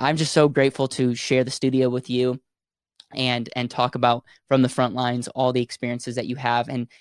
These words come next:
it's really cool because, um, you've had some crazy things happen this last year, but, like, you truly care.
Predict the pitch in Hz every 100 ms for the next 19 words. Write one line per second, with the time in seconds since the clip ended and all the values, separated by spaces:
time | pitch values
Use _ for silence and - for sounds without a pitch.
0 | _ - 127 143 147 131 - 127 135 131
1 | - 123 120 _ _ - 123 120 147 175
2 | 147 - 131 127 135 127 127 131 - -
3 | - 147 131 160 143 135 143 - 127 -
4 | 131 135 180 _ _ - 131 127 123 -
5 | 143 156 - 151 131 - 123 151